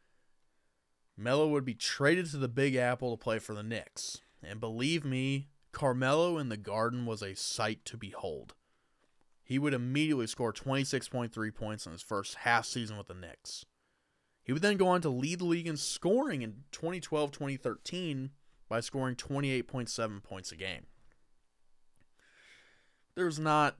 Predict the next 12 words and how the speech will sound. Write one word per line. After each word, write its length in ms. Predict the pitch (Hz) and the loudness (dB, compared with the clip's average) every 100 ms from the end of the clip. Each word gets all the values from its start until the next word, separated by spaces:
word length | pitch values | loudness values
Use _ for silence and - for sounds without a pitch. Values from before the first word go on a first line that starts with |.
| - | -6
too 540 | - - 143 139 131 | -6 0 2 4 2
much 600 | 127 120 117 117 113 - | 0 -2 -2 -2 -2 -4
playoff 440 | - 120 107 92 98 | -6 -2 0 0 -2
success, 880 | 87 - - 90 - - - - - _ _ _ _ | -6 -6 -6 -4 -6 -6 -8 -8 -14 _ _ _ _
which 160 | 135 | -8
is 100 | 151 | -4
a 40 | 156 | 2
main 300 | 165 180 156 | 4 6 4
thing 180 | 139 123 | 2 2
that 160 | 104 | -2
people 260 | 123 110 98 | -4 -6 -6
dra-, 440 | 90 95 98 92 | -6 -4 -2 -2